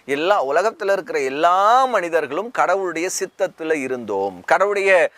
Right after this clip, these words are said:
அவருடைய திட்டத்துல நாம் இருந்தோம் அப்படிங்கிறது ரொம்ப முக்கியமானது. அதுல நீங்களும் இருந்திருப்பீங்க, நானும் இருந்திருப்போம்.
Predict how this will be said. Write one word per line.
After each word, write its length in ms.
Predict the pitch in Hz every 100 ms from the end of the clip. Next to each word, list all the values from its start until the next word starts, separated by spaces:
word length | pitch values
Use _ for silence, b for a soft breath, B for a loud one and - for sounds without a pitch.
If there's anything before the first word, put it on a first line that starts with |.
| B
அவருடைய 440 | - 160 175 175 160
திட்டத்துல 520 | 170 156 233 208 196
நாம் 200 | 175 151
இருந்தோம் 500 | 135 139 139 123 127 -
அப்படிங்கிறது 840 | 120 127 139 117 113 359 147 95
ரொம்ப 220 | 131 147
முக்கியமானது. 580 | 139 110 123 107 90 82 _ B B B
அதுல 280 | - 165 160
நீங்களும் 420 | 160 180 180 190
இருந்திருப்பீங்க, 520 | 175 165 160 156 156
நானும் 380 | 135 120 156 180
இருந்திருப்போம். 500 | 160 160 131 147 147